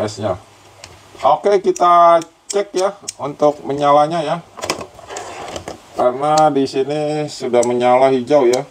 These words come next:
sudah dicas. Seperti apa menyalanya? Kita cek satu lampu dulu.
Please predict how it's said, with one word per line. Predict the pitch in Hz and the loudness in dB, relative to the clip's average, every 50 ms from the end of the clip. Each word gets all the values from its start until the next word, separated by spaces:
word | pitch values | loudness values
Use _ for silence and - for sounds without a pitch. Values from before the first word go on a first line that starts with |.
| _ _ _ _ _ - | _ _ _ _ _ -10
sudah | - - 98 98 110 104 98 | -8 -6 -2 0 0 0 0
dicas. | 104 101 - - 127 139 - - - - - - - _ - _ _ _ - - - - - _ _ _ _ - | -2 -2 2 2 2 2 2 0 -6 -14 -20 -20 -20 _ -20 _ _ _ -20 -20 -20 -20 -20 _ _ _ _ -14
Seperti | - - 101 - 113 110 107 - 120 110 | -10 -8 -6 -2 -2 -2 0 0 0 2
apa | 98 113 110 - - 135 | 2 2 2 2 2 2
menyalanya? | 139 135 123 120 120 117 113 113 113 113 120 120 139 151 151 - - _ - _ _ _ _ _ - _ _ _ _ _ - - - - - - - - - - - - - - - - - - - - - - | 2 0 -2 -4 -2 -2 0 0 0 0 0 -2 -4 -6 -6 -10 -14 _ -20 _ _ _ _ _ -20 _ _ _ _ _ -20 -20 -20 -20 -20 -20 -20 -20 -20 -20 -20 -20 -20 -20 -20 -20 -20 -20 -20 -20 -12 -10
Kita | - 101 - 104 98 95 | -10 -4 0 0 0 0
cek | - - 131 123 - | 2 0 0 0 2
satu | - 120 110 104 - - 110 110 110 107 107 107 107 104 | 2 0 0 0 0 0 4 4 6 6 6 6 6 6
lampu | 104 104 104 101 107 110 104 | 4 4 2 -2 -4 -4 -2
dulu. | 104 110 117 131 143 | -2 -2 -2 -4 -4